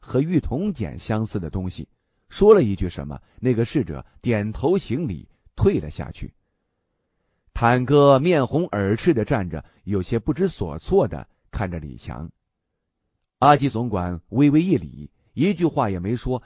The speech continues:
转身回去了。李强知道这个阿吉已经付掉了账单，他们这群人心里都很不爽，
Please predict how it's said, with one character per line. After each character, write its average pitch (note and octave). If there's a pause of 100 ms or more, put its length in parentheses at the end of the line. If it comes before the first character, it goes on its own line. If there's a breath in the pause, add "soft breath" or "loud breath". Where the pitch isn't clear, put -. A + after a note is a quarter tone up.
(120)
转 C2
身 A2
回 F2
去 -
了。 B1 (760)
李 B2+
强 A#2
知 B2+
道 F2+ (280)
这 E3+
个 C3
阿 G3
吉 A#2+ (140)
已 A2
经 C#3
付 D#3+
掉 F#2
了 C#2+
账 D#2+
单， G2+ (640)
他 -
们 D3
这 B2+
群 B2+
人 A#2
心 B2+
里 F2
都 G#3
很 D2+
不 F2
爽， A#1